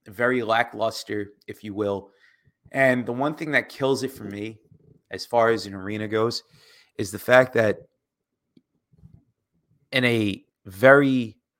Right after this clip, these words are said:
hockey-friendly town, you gotta have at least some sort of wider concourses. And not only that, on, on the first bowl, on the first bowl of seating in the main area,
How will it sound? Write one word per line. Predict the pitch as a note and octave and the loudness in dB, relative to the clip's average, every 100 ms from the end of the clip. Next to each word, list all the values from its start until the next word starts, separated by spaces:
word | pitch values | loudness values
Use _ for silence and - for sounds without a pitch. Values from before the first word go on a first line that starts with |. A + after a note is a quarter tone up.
| _ _ _ _ | _ _ _ _
hockey-friendly | - D3 D3 C#3+ - A#2 A#2+ | 2 4 4 -2 -4 -4 -4
town, | G2+ A2 G#2 G2 | -8 -8 -8 -8
you | G2 | -4
gotta | B2 B2 | -4 -2
have | B2 A2 | -2 -2
at | A2 | -4
least | A#2+ - | -6 -8
some | A2+ | -12
sort | - A#2 | -6 -4
of | G#2 G#2+ | -4 0
wider | G#2+ G2+ | 0 0
concourses. | - G2+ D3+ C#3+ D3+ - - - - _ _ _ _ _ _ | -4 -8 -8 -12 -14 -16 -20 -20 -20 _ _ _ _ _ _
And | B2 B2 | -2 6
not | C3+ D3 | 6 6
only | C#3+ C3 | 2 4
that, | B2+ B2 | 4 4
on, | - - - _ - | -4 -12 -20 _ -8
on | A2+ G#2+ | -6 -4
the | |
first | F#2 - C3+ D3 - - | -8 0 6 6 4 -6
bowl, | - C#3+ B2+ _ _ _ _ _ _ _ _ _ _ _ _ _ _ _ _ _ _ _ - | -10 -10 -14 _ _ _ _ _ _ _ _ _ _ _ _ _ _ _ _ _ _ _ -10
on | A2+ | -6
the | G#2+ | -6
first | - C3 D3+ - | -2 2 2 2
bowl | B2+ A#2 G#2+ | 4 4 2
of | - G2 | -6 -10
seating | - - A2 - B2+ _ _ _ _ _ _ _ _ _ _ G2+ | -10 -8 -8 -10 -16 _ _ _ _ _ _ _ _ _ _ -16
in | |
the | G2 | -12
main | G#2+ B2 | -8 -6
area, | A2+ G#2 E2 D2+ | -2 -2 -2 -6